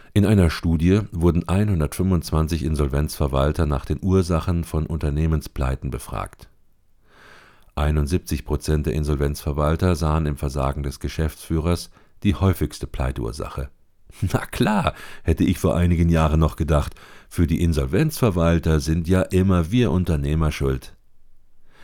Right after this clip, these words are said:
Je länger ich als Unternehmensberater unterwegs bin und Einblick in unterschiedliche Firmen habe,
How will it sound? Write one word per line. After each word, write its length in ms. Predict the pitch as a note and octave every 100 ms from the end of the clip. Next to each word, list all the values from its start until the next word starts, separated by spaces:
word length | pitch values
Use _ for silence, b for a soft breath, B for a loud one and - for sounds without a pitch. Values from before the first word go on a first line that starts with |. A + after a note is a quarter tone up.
| B B B B B B
Je 120 | -
länger 300 | G#2 C3 C3+
ich 180 | G2 -
als 260 | F2+ F2+ -
Unternehmensberater 960 | F2 D#2+ D#2+ F#2 G#2+ F2 F2 D#2 D#2
unterwegs 540 | D#2 C#2+ C#2 D2 D2 -
bin 220 | - F#2+
und 240 | - -
Einblick 400 | F2 F#2+ G#2 G#2
in 100 | C#2+
unterschiedliche 680 | - F2 E2 - C#2+ C#2 C2+
Firmen 360 | C2+ E2+ F2+ D2
habe, 400 | C2+ B1+ C#2 C#2